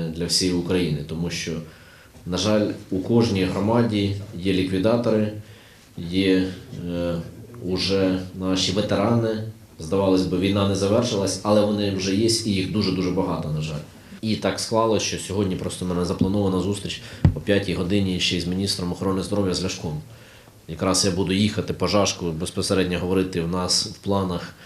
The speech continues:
Е, я вже кілька разів з Ляшком підіймав цю тему.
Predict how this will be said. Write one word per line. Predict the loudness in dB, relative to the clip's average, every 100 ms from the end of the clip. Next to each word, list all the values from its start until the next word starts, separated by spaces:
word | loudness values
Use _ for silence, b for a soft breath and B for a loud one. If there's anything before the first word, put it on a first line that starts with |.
| B B B B -10
Е, | -6 -2 -2 -2
я | -2 -2
вже | -2 -2
кілька | 0 0 0
разів | -2 -2 -4 -4
з |
Ляшком | -6 -6 -8
підіймав | -4 -4 -2 -4
цю | -6
тему. | -2 -2 0 -2